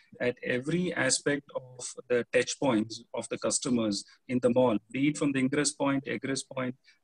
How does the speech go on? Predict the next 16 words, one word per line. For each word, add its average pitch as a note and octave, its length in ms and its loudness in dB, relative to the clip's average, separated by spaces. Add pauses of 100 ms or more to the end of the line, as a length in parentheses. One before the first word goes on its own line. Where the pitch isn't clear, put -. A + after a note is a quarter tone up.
(100)
the, A#2+ 180 -2 (120)
the A#2 180 -4
common C#3 300 4
area B2+ 400 4
in B2 140 -4
terms A#2+ 240 0
of A2 100 -4
seating, C3+ 540 0 (120)
the - 60 -14
common B2 340 -4
seating, B2 400 -6 (440)
uh, A#2+ 180 -6 (140)
uh, A#2+ 360 -4
or B2+ 140 -2
the C3+ 100 0
restrooms, B2+ 600 0